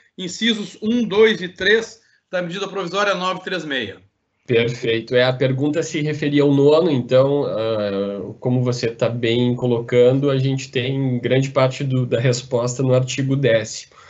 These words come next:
Speaker 1: Sim.
Speaker 2: Pra fechar, Flávio, nós temos inúmeras perguntas aqui, como, como a gente já viu em outros dos nossos eventos, o tema trabalhista instiga e temos novidades aí por conta da M P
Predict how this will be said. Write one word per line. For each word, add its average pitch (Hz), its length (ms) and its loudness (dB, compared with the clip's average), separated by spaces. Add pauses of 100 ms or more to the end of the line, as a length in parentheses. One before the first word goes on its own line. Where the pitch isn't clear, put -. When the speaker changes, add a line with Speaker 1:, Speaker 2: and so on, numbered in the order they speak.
(260)
Speaker 1:
Sim. 151 440 -10
Speaker 2:
Pra 185 140 2
fechar, 185 540 0
Flávio, 147 340 0
nós 131 220 0
temos 160 320 -4
inúmeras 147 560 2
perguntas 123 580 -6
aqui, 123 300 -6
como, 127 560 -4
como 120 200 -4
a 117 60 -2
gente 107 840 -6
já 117 160 4
viu 117 300 2
em 127 140 4
outros 127 640 0 (340)
dos 120 200 -6
nossos 120 320 2
eventos, 120 600 0
o 117 140 -4
tema 123 360 0
trabalhista 123 640 -2
instiga 139 640 -2
e 127 100 0
temos 123 360 -2
novidades 117 680 -2
aí 117 140 -2
por 123 160 -8
conta 113 260 -2
da 113 140 0
M 117 220 -4
P 120 360 -2